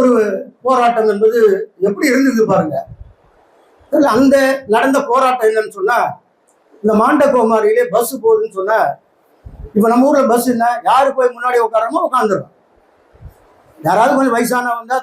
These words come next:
தாய்மார்கள் வந்தா, கர்ப்பிணிக்கு வந்தா ரொம்ப மனசு இறங்கி இடம் கொடுக்குற ஆள் உண்டு. இல்லைன்னா அதிலும் பொறுத்து பெண்களை கூட இடம் விட மாட்டாங்க. ஆமா, அப்படி நம்ம மனித சமூக குணம் இது. ஆனால் மாண்டகோமாரியிலே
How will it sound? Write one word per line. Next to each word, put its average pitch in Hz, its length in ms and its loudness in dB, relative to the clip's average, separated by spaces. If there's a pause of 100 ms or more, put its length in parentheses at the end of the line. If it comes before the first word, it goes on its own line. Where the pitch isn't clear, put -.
தாய்மார்கள் 220 500 2
வந்தா, 226 200 0 (480)
கர்ப்பிணிக்கு 214 460 0
வந்தா 254 180 2 (220)
ரொம்ப 226 180 2 (140)
மனசு 233 320 2
இறங்கி 247 280 2 (340)
இடம் 254 180 2
கொடுக்குற 247 240 2
ஆள் 254 220 2
உண்டு. 240 180 0 (1400)
இல்லைன்னா 302 260 2 (120)
அதிலும் 294 340 2
பொறுத்து 294 240 0 (300)
பெண்களை 349 340 4
கூட 359 120 4 (120)
இடம் 302 160 4
விட 285 180 0
மாட்டாங்க. 202 280 -8 (1120)
ஆமா, 247 200 2 (920)
அப்படி 302 220 2 (200)
நம்ம 269 160 2 (240)
மனித 294 400 2
சமூக 285 380 0
குணம் 285 260 0
இது. 170 120 -10 (760)
ஆனால் 262 340 0 (120)
மாண்டகோமாரியிலே 240 880 2